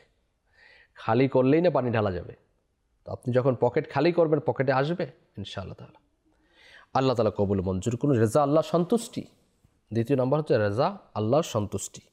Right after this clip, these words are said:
এর উদাহরণ হলো হযরত ইসমাঈল আলাইহিস সালাম, তিনি আল্লাহর সন্তুষ্টির জন্য নিজের জীবন উৎসর্গ করেছিলেন। ইব্রাহিম আলাইহিস সালাম যখন তার আদরের সন্তান ইসমাঈল আলাইহিস সালামকে বললেন,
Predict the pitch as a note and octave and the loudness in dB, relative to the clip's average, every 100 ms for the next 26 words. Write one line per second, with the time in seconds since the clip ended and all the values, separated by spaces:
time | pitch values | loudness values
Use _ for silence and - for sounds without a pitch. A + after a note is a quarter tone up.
0 | _ _ _ _ _ _ _ _ _ _ | _ _ _ _ _ _ _ _ _ _
1 | _ _ - C#3+ C#3+ C3+ E3 G3 D#3+ A#2 | _ _ -2 2 4 4 4 2 2 2
2 | C#3 B2+ C3 A#2 - B2+ B2 D3+ G3+ - | 2 2 -2 -4 -4 0 2 4 4 2
3 | C3 C3+ C3+ B2 B2+ A#2+ C3 B2 A#2+ A#2+ | 2 2 0 0 0 2 0 0 0 0
4 | - A#2 B2 - C#3 C#3+ - - G3 D#3 | 0 2 2 2 -4 -2 -2 0 0 2
5 | D3 C3+ A#2 A#2+ A2+ G#2 A#2+ D#3 D#3 - | 2 2 2 0 0 0 0 2 0 -2
6 | - A2+ G#2 F2+ E2+ - - - _ _ | -8 -6 -6 -8 -12 -16 -20 -20 _ _
7 | _ _ _ _ _ _ _ - A2+ B2+ | _ _ _ _ _ _ _ -8 0 0
8 | C3+ D#3 C3 B2 A#2 B2+ B2 A2 G2+ A2 | 2 2 2 0 0 0 0 -2 -4 -4
9 | G2+ G2+ F#2+ - _ _ _ - A2+ A2+ | -2 -2 -4 -8 _ _ _ -6 -2 0
10 | A#2+ - G#2+ G2 A2 G#2+ G2 - - A#2 | 0 -2 -4 -2 -2 -2 -4 -8 -10 -4
11 | G2+ A#2+ C#3 A2+ A2+ G#2+ - G#2 G#2 G2 | 0 2 2 2 0 -4 -6 -4 -4 -6
12 | F#2+ F#2 F#2 G2 | -8 -6 -6 -6